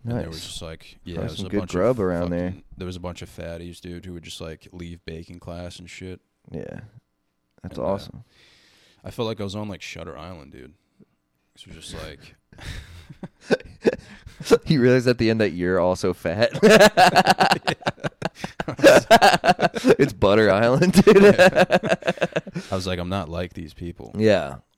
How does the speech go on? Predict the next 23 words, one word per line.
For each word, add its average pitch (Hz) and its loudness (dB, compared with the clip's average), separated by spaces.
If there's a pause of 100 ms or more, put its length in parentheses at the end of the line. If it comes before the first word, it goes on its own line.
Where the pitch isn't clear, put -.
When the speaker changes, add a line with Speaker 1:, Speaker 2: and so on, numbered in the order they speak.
(180)
Speaker 1:
And 98 -10
Speaker 2:
You're 104 -2
Speaker 1:
then 95 -2
at - -6
the - -6
end, 107 -2
Speaker 2:
investigating 95 -2
them, 90 -4
and 87 -4
then 87 -4
at 87 -6
the 87 -6
end, 87 -6
it's 82 -12
like, 64 -14
"What 87 -10
are 117 -8
you 117 -4
talking 123 -8
about?" 73 -12
Speaker 1:
Yeah. 95 -12
Speaker 2:
"What 104 -4
investigation?" 87 -10